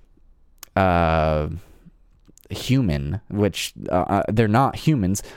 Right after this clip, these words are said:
but there's a disconnect there emotion-wise between us and them,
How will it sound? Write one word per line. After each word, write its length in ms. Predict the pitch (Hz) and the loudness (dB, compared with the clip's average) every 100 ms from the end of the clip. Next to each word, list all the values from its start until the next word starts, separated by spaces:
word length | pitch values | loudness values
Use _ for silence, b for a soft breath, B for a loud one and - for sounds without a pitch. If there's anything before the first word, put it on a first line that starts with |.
| B | B
but 320 | 110 113 101 - B B - _ _ - - _ | 0 2 2 -2 B B -20 _ _ -20 -20 _
there's 360 | 104 107 113 107 | -4 2 2 4
a 180 | 104 95 | 2 2
disconnect 760 | 82 120 - - 101 87 - 95 | 0 0 0 0 0 0 0 0
there 200 | 92 82 | 2 2
emotion-wise 840 | 90 113 151 113 92 87 87 104 | 2 2 0 0 0 2 0 0
between 360 | 92 - 98 87 | -2 -2 -2 0
us 220 | 90 - | 0 0
and 220 | 90 90 | -2 2
them, 420 | 131 127 92 101 | 2 2 0 -2